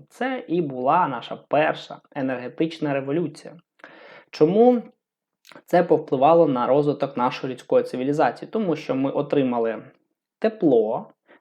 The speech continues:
ми отримали світло, і ми отримали можливість готувати їжу. А тепер, а, давайте будемо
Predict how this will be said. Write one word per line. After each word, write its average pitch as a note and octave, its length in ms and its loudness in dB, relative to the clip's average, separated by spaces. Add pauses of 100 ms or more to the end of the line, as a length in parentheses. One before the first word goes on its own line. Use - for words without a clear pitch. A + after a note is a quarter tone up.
ми F3+ 140 2
отримали B2 580 0
світло, C#3+ 760 -4 (320)
і A#3+ 60 -2
ми A#3+ 180 4
отримали E3+ 640 2
можливість C#3 760 -2
готувати A#2+ 920 -4
їжу. B2+ 680 -8 (580)
А D3 100 -2
тепер, C#4 440 0 (280)
а, B2+ 460 -2
давайте D#3 400 0
будемо C#3 720 2